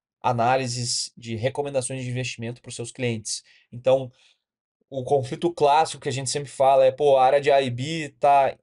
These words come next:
é, fazendo interme-, uma emissão de um cliente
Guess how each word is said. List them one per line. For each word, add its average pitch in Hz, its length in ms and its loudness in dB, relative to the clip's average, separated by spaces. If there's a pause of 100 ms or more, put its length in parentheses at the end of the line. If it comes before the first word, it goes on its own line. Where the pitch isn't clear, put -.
é, 120 560 0
fazendo 135 340 0
interme-, 139 460 -8
uma 123 220 -2
emissão 143 580 0
de 127 100 -8
um 139 80 -8
cliente 151 560 -4